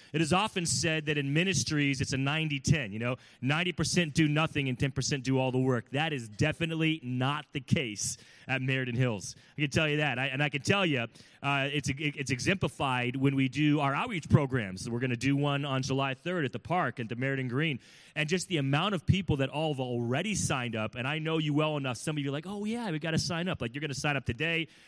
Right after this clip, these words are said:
And then some of you, you just, I don't know, you have an aversion to putting your name on something. You just show up and say, "What can I do?" Like, "Your name's not on the list." "Yeah, but I wanna serve." "Well, next time put your name on the list," right? So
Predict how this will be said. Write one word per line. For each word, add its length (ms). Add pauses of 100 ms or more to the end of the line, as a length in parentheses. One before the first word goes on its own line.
(140)
And 160
then 140
some 240
of 80
you, 160
you 160
just, 180
I 80
don't 140
know, 200
you 120
have 80
an 80
aversion 400
to 40
putting 220
your 100
name 220
on 100
something. 320
You 60
just 180
show 220
up 140
and 80
say, 140
"What 180
can 100
I 100
do?" 280 (360)
Like, 140
"Your 80
name's 260
not 120
on 80
the 60
list." 280
"Yeah, 140
but 100
I 60
wanna 180
serve." 280
"Well, 80
next 180
time 120
put 160
your 80
name 200
on 80
the 60
list," 260
right? 200
So 180